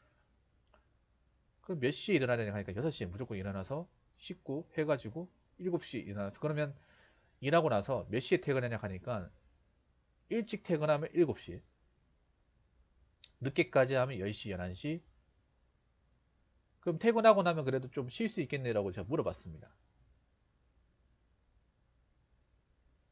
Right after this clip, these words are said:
아니래요. 대답은 아니래요. 그리고 그 말을 합니다. "자기가 여기 회사 와가지고 하더라도 내가 내,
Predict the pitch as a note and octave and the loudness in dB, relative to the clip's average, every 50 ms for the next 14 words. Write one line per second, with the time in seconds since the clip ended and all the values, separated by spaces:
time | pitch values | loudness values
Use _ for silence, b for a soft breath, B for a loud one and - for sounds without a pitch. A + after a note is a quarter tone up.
0 | _ _ _ _ _ _ C4 C#4 _ _ _ _ _ _ _ _ _ _ _ _ | _ _ _ _ _ _ _ -20 _ _ _ _ _ _ _ _ _ _ _ _
1 | _ _ _ _ _ _ - _ - - G#2+ A#2+ B2+ B2+ B2 G#2+ F2 - - _ | _ _ _ _ _ _ -20 _ -6 -4 -2 0 0 2 2 0 0 -2 -8 _
2 | _ _ _ - - C3+ C#3+ D#3+ D3 C#3+ D3+ D3+ D3 C#3+ - - - F#2 F2+ F2+ | _ _ _ 0 2 6 10 10 10 10 8 -2 -2 -4 -12 -10 -10 -8 -8 -6
3 | F#2 E2+ E2 F#2 - _ _ _ _ _ _ _ _ _ _ _ _ _ _ _ | -8 -8 -10 -12 -16 _ _ _ _ _ _ _ _ _ _ _ _ _ _ _
4 | _ _ _ _ _ _ _ _ _ _ - - D3+ F3 D#3 D3 - - - D3+ | _ _ _ _ _ _ _ _ _ _ -2 4 4 4 4 4 -2 -2 0 6
5 | F3 F3+ D#3+ A#2+ G2+ F#2 F2+ E2 - - - _ _ _ _ _ - - B2+ C#3 | 6 6 6 6 4 0 -6 -10 -12 -14 -18 _ _ _ _ _ -6 0 4 4
6 | D3 C#3 C3 D3 D3+ D3 C#3 C3+ E3 F#3 F3 E3 A#2+ G#2 G#2 G#2 G2+ F#2+ F#2 F#2+ | 6 6 4 4 4 2 2 2 0 2 4 4 4 6 4 2 0 0 -4 -6
7 | A#2 A2 F2+ E2+ - _ _ _ _ _ _ _ _ _ - - G#3 G3 G#3 F#3 | -4 -4 -6 -6 -12 _ _ _ _ _ _ _ _ _ 0 2 4 6 8 6
8 | E3+ D#3 C#3+ A2 G#2+ A2 A2+ A2+ G#2+ G2 - G2 | 6 6 4 0 0 2 4 4 2 4 2 -4